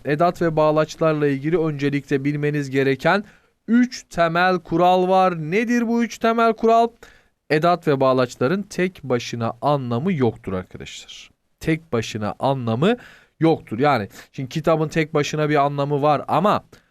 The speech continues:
ve'nin, gibinin, fakatın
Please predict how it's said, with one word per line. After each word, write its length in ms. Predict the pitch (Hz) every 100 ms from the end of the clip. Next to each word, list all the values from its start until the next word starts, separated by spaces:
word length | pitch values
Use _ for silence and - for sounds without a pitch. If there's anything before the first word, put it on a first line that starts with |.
| _ 107
ve'nin, 600 | 113 143 160 180 151 120 _ _ _ 120
gibinin, 600 | 123 156 170 165 147 110 - _
fakatın 720 | - - 147 175 165 165 120